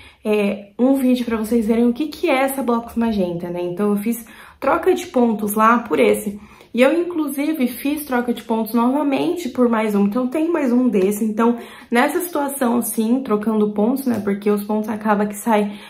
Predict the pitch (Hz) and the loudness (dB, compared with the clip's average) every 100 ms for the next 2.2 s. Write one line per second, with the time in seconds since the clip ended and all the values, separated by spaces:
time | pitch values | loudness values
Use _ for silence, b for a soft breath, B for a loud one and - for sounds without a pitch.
0 | B - 233 262 285 262 254 - 381 - | B 0 0 2 -2 0 -2 -2 -4 -4
1 | 208 190 - _ - 185 185 208 202 208 | -4 -4 -6 _ -4 -2 0 -4 0 2
2 | 196 240 | 2 0